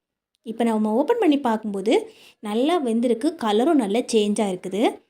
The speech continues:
நம்ம கையில எடுத்து பார்க்கும்போது நல்லா பிதுங்கின மாதிரியும் இருக்கும் பாருங்க. நல்லா வெந்திருக்கிறது நமக்கே தெரியும். இப்ப நம்ம இதை வெளியே எடுத்து வச்சிடலாம், நல்லா ஆறட்டும். இப்ப நம்ம ஒரு பவுல் எடுக்கலாம்.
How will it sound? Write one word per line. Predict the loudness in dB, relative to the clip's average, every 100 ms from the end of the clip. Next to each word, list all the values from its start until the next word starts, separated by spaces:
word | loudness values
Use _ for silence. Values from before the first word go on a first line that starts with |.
| _ _ _
நம்ம | -4 -4 0
கையில | 4 6 6
எடுத்து | 4 2 -2
பார்க்கும்போது | 0 0 2 2 4 4 2 0 -12 _
நல்லா | -4 -2 2 2
பிதுங்கின | 2 0 2 2 2
மாதிரியும் | 0 0 2 0
இருக்கும் | 0 -6
பாருங்க. | -4 -4 -2 -2 -4 -8 _ _
நல்லா | -4 -2
வெந்திருக்கிறது | 2 2 4 2 0 0 2
நமக்கே | 0 0 -2 0
தெரியும். | 0 0 0 -2 -4 _ _ _
இப்ப | -14 -6 -2
நம்ம | 0 2
இதை | 2
வெளியே | 4 4 2
எடுத்து | 0 -6
வச்சிடலாம், | -6 -6 -4 2
நல்லா | 2 2 0 0 0
ஆறட்டும். | 0 -2 -2 -4 -4 _ _ _ _ _ _
இப்ப | -6 2 2
நம்ம | 4
ஒரு | 2 2
பவுல் | 0 4 4
எடுக்கலாம். | 2 -2 -4 -2 -4